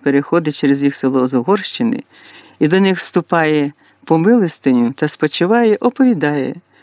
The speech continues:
що там, десь далеко від їх гір, лісів, є ще й інший світ і люди.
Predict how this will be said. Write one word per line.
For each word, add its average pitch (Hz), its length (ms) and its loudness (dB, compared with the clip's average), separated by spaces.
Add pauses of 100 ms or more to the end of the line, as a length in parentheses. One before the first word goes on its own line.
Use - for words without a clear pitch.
(380)
що - 280 -2
там, 254 320 2
десь 247 160 2
далеко 220 760 0 (100)
від 165 240 0
їх 190 220 0
гір, 180 360 -2 (340)
лісів, 190 600 0 (340)
є 180 200 4
ще - 200 0
й - 160 0
інший 240 440 4
світ 135 440 0
і 160 80 -4
люди. 123 460 0